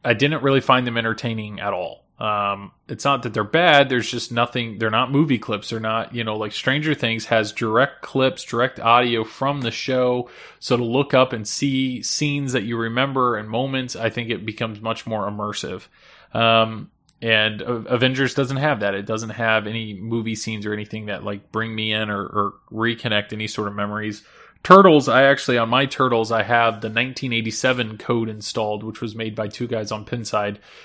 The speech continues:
And, um, they replaced all the video assets, and one of the other guys replaced all the, the au-, the audio assets to the game. Um,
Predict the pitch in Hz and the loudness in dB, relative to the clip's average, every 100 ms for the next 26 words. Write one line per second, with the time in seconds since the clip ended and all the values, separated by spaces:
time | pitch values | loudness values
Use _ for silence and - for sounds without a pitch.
0 | - - 107 110 107 107 104 104 104 _ | -20 -6 -4 0 2 2 0 -4 -18 _
1 | _ _ _ _ _ _ _ _ _ - | _ _ _ _ _ _ _ _ _ -2
2 | 131 131 127 139 135 - 117 113 143 131 | 2 4 4 4 4 6 4 6 6 8
3 | 120 120 120 107 113 101 117 117 113 117 | 8 8 4 0 -4 -4 -2 0 2 2
4 | 110 107 101 110 104 110 - 110 104 104 | 2 0 -2 -8 -2 -2 0 -2 0 0
5 | 101 98 - 117 - - _ 110 107 101 | 0 -2 -10 -18 -18 -20 _ -4 -4 -4
6 | - _ _ _ 110 117 131 - 113 101 | -10 _ _ _ 0 4 4 2 -2 2
7 | 113 151 120 101 107 107 - 92 - - | 6 6 6 2 -2 -4 -6 -8 -10 -10
8 | 110 104 104 101 101 - - - - 110 | -10 -8 -8 -10 -14 -20 -20 -20 -14 -4
9 | 107 104 98 101 107 | -2 0 -2 -6 -14